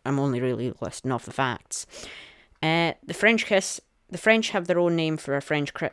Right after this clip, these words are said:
kiss. You can thank the Greeks for calling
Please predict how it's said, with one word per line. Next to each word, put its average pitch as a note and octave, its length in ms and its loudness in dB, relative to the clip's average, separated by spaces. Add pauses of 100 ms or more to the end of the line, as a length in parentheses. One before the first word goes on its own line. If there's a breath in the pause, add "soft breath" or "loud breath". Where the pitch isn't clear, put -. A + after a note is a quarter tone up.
(100)
kiss. - 520 -8 (3000 soft breath)
You F3 160 -4
can F#3 160 0
thank G#3 240 6
the F3 80 2
Greeks E3+ 320 -2
for D#3 100 -6
calling D3 480 -2